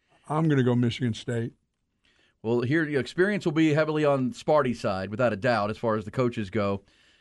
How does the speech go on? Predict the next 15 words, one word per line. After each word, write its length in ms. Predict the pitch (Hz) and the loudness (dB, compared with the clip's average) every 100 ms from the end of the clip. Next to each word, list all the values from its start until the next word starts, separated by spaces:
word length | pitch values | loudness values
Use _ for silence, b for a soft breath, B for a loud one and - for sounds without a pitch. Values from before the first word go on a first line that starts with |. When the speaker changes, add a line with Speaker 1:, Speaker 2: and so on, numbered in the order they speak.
| b - | b -10
Speaker 2:
Um, 640 | 98 101 101 104 104 101 - | -4 0 0 0 0 0 -2
and 140 | 113 | -2
defense, 680 | 123 147 160 147 147 - - | 0 0 2 0 -2 -12 -2
right? 200 | 135 135 | -2 0
They, 220 | 143 131 | 0 -2
they 180 | 110 131 | -2 -2
did 120 | 143 | 0
a 40 | 127 | 2
great 200 | 139 139 | 2 2
job 440 | 143 131 117 110 | 2 2 0 -2
with 160 | 120 120 | -4 0
Tyler 260 | 139 123 | 0 0
Kolek 460 | 113 139 135 135 131 | 2 2 2 0 0
of 80 | 117 | 0
Marquette 580 | 117 127 123 135 131 | 0 0 0 0 0